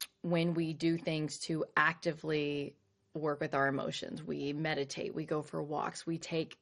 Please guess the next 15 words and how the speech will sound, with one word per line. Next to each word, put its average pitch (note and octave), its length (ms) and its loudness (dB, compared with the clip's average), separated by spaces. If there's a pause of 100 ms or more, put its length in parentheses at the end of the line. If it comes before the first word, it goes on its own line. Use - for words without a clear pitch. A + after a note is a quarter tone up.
(480)
calming E3 500 2
breaths, C#3+ 380 -4
we E3+ 80 -2
do E3 140 -2
box D3 340 -2
breathing. - 320 -8
When D#3+ 160 -2
we D#3+ 240 -4 (320)
are D3+ 460 4 (560)
consciously F3+ 560 2
taking D3+ 260 -2
care C4+ 180 2
of G#3+ 80 2
our D#3+ 120 6
emotions, D3 440 -2